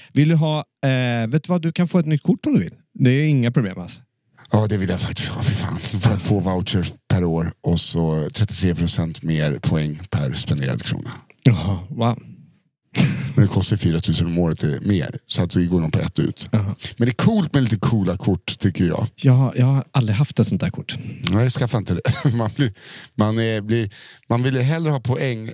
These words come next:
Speaker 2: än att spara pengar och köpa något för. Det blir fakt-
Speaker 1: Ja, precis. Det är ju dumt.
Speaker 2: Ja, det är skitdumt.
Speaker 1: Ja, men jag ändå, jag s-, borde ha det till företaget ändå.
Speaker 2: Ja, företaget är svinbra.
Speaker 1: Ja.
Speaker 2: För att, eh, men å andra sidan nu så flyger ju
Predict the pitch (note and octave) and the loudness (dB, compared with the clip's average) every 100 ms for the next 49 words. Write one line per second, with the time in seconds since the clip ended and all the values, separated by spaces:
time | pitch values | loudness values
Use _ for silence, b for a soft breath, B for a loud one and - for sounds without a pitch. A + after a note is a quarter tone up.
0 | - A2+ G2+ - B2 A2+ B2+ A2+ F#2+ F#2 | -4 -2 -2 -2 -2 -2 -2 -2 -2 -2
1 | F2+ E2+ F2 - F2 C#2+ - - - - | -2 -2 -4 -2 -4 -4 -10 -12 -18 -20
2 | _ - F#2 G#2+ G#2+ F#2+ A2 - - - | _ -6 0 2 2 -2 -4 -4 -12 -20
3 | - C#3 B2+ B2 - _ - G#2+ F2+ - | 2 4 4 0 -6 _ 2 2 0 -4
4 | - A#2+ G#2 G2 F2+ - G#2+ G2 G#2 - | 0 4 4 2 -2 0 -2 0 -2 -4
5 | - - - G#2 C3 C#3 D3 C3+ C#3 C3+ | -8 -2 4 4 4 2 2 2 0 0
6 | - C#3 C3 D3+ D3 B2+ A#2+ - C3 - | -4 0 2 4 2 2 -2 0 0 2
7 | D3 G#2+ - - F#2 - - - _ B | 0 0 0 0 0 -4 -10 -14 _ B
8 | B B2+ C#3 D3+ B2+ G3+ D3 - A#2 G#2 | B 0 2 0 0 -2 -4 -4 -4 -2
9 | A2+ - _ - C3+ D3 - B2+ A2+ B2 | -4 -4 _ 4 4 4 2 0 2 0
10 | A#2 B2 B2 B2+ B2 A#2+ C3+ E3 C3+ B2 | -2 -4 -4 -2 0 -2 -2 -2 -2 -2
11 | D3 C#3 C3+ - A#2+ A2 A2 G#2 G2+ | -2 -2 -4 -2 -2 0 0 0 -4